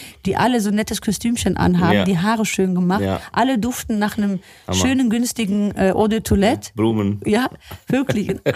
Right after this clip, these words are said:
Speaker 1: alles ganz fein mit Tischdecken, Servietten,
Speaker 2: Ja.
Speaker 1: noch mit einer Tasse, mit einem richtigen Kaffeeklatsch.
Speaker 2: Ja.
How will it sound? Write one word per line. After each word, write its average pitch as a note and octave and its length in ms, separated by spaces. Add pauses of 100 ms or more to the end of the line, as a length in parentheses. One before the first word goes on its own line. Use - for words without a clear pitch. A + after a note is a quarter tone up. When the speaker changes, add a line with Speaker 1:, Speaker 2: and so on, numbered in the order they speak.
Speaker 1:
alles D#4 240
ganz B3 280
fein G#3 380
mit G3 280
Tischdecken, G3+ 600
Servietten, G3 880 (180)
Speaker 2:
Ja. G3+ 260
Speaker 1:
noch G3+ 220
mit G#3+ 140
einer G3+ 200
Tasse, A3+ 360
mit G3+ 160 (340)
einem A3 160
richtigen D4 300
Kaffeeklatsch. F#3 720 (160)
Speaker 2:
Ja. G#2+ 300